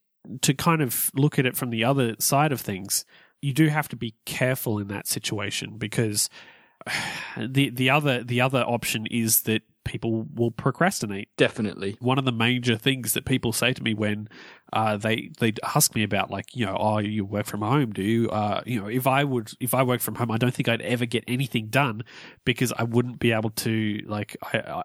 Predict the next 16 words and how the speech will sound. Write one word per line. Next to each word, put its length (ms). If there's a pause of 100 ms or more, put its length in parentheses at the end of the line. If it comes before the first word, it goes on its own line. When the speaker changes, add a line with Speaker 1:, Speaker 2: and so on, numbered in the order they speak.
Speaker 1:
I'd 120
be 120
distracted 580
all 100
the 80
time. 240
Like, 220
I, 300 (260)
I 100
would 160
want 260
to 120
go 240
and 140
play 200
PlayStation, 760